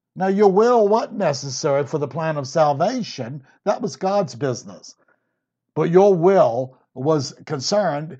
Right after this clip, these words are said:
You had to re-, confess and repent and follow the Lord. That's what your will decided to do or not do.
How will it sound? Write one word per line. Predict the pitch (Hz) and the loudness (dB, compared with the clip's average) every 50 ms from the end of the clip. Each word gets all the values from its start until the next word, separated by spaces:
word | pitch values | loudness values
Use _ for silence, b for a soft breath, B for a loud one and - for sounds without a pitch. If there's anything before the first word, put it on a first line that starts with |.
| b b b b | b b b b
You | - 160 | -6 -4
had | 170 180 160 135 | -2 -2 -2 -2
to | 139 135 | -2 -4
re-, | 135 131 127 | -4 -6 -6
confess | - - - 143 123 - - 156 147 147 135 - - | -10 -10 -10 -10 -10 -4 -2 -2 -2 -2 -2 -6 -10
and | 139 135 | -10 -10
repent | 123 123 120 - - 185 190 196 - - | -8 -10 -10 -8 -6 -6 -6 -6 -8 -12
and | 131 123 | -10 -4
follow | - 143 131 120 117 110 | 0 0 0 0 -2 -6
the | 107 110 120 | -8 -10 -8
Lord. | 160 196 180 - - 95 - b b b b b | -6 -6 -6 -6 -8 -14 -18 b b b b b
That's | - 170 165 127 - - | 0 0 0 0 -6 -8
what | 139 135 127 107 | -8 -8 -6 -6
your | 123 127 123 | -6 -4 -4
will | 123 160 208 226 160 104 95 95 - _ _ - | -4 -4 -4 -6 -6 -8 -10 -14 -18 _ _ -14
decided | 123 117 - - 139 123 117 107 120 110 120 - | -14 -14 -8 -6 -4 -4 -4 -4 -6 -10 -10 -12
to | 135 120 | -14 -12
do | - 120 120 120 | -10 -10 -10 -10
or | 120 131 147 | -10 -10 -10
not | 175 - - 220 - _ _ | -10 -8 -10 -10 -10 _ _
do. | 135 117 95 - _ | -14 -14 -14 -16 _